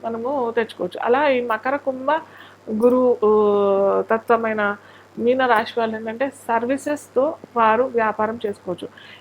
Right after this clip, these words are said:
ఎడ్యుకేషన్ ఫీల్డ్‌లో ఎక్కువగా మనం సర్వీస్ చేస్తాం కదా, ఎడ్యుకేషన్ ఫీల్డ్‌లో అయినా, హాస్పిటల్స్‌లో అయినా, కన్సల్టెన్సీలో అయినా, ఇలాంటి ఫీల్డ్స్‌లో అయినా, ఎక్సెప్ట్ బ్యాంకింగ్ తప్ప ఈ అన్ని ఫీల్డ్స్‌లో వీరికి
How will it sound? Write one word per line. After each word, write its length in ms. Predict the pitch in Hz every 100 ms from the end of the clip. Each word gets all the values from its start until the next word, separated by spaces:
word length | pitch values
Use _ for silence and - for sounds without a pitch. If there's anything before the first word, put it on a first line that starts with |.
| -
ఎడ్యుకేషన్ 520 | 240 254 277 285 269
ఫీల్డ్‌లో 400 | 269 254 254 277
ఎక్కువగా 540 | 247 - 262 262 302 311 - - -
మనం 120 | 254
సర్వీస్ 400 | 254 247 254 -
చేస్తాం 320 | 226 220 208
కదా, 160 | 208 240 - -
ఎడ్యుకేషన్ 520 | 220 214 233 233 220
ఫీల్డ్‌లో 240 | 208 196 190
అయినా, 240 | 196 208
హాస్పిటల్స్‌లో 760 | - 220 - 226 202 196 - 208
అయినా, 300 | 190 196 214 - _ - - - -
కన్సల్టెన్సీలో 840 | 247 240 269 254 233 208 202 190
అయినా, 320 | 190 190 208 - - - _ -
ఇలాంటి 640 | 247 277 285 302 294 294
ఫీల్డ్స్‌లో 560 | 269 247 233 220 - 214
అయినా, 200 | 214 233
ఎక్సెప్ట్ 380 | 240 - 262 214
బ్యాంకింగ్ 580 | 214 214 220 220 214 202 - -
తప్ప 300 | 208 - 294 - - - 233
ఈ 140 | 220
అన్ని 340 | 233 226 262 269
ఫీల్డ్స్‌లో 580 | 254 233 226 - 247
వీరికి 420 | 262 240 233 214